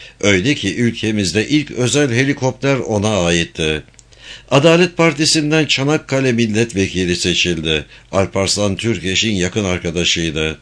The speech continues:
Bu isim yine komando kamplarının finansörlerinden biriydi. Burada önemli olan husus şudur. Ülkücülere komando kamplarında eğitim verenler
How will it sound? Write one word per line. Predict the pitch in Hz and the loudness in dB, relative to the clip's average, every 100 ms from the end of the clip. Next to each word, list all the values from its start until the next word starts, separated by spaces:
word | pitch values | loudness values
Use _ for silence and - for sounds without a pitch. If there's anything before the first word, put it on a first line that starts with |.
| - _ - - - | -16 _ -20 -18 -8
Bu | - 190 | 2 4
isim | 180 160 180 | 4 4 4
yine | 175 180 98 | 4 4 2
komando | - 127 143 110 90 | 0 0 0 0 -2
kamplarının | 90 82 76 82 78 95 | -2 -4 -4 -4 -2 -2
finansörlerinden | 90 120 135 127 - 127 117 120 117 107 117 117 92 | -2 -2 0 0 0 0 0 2 0 0 0 0 0
biriydi. | 87 87 90 78 76 73 - - | 0 2 0 0 -2 -6 -14 -6
Burada | 98 92 92 | -2 0 0
önemli | 85 95 101 95 | -2 -2 0 0
olan | 110 90 95 | 0 -2 -2
husus | 104 113 110 101 | -2 -2 -2 -2
şudur. | - 104 82 80 71 - _ _ _ - | -2 -2 -2 -4 -6 -12 _ _ _ 6
Ülkücülere | 151 156 175 165 175 175 170 | 6 6 2 4 6 6 4
komando | 151 156 170 117 | 2 0 2 0
kamplarında | 82 80 73 80 78 78 92 | -2 -4 -4 -4 -4 -2 0
eğitim | 101 113 - 143 101 | 2 2 0 0 0
verenler | 80 80 82 87 | 0 0 -2 -2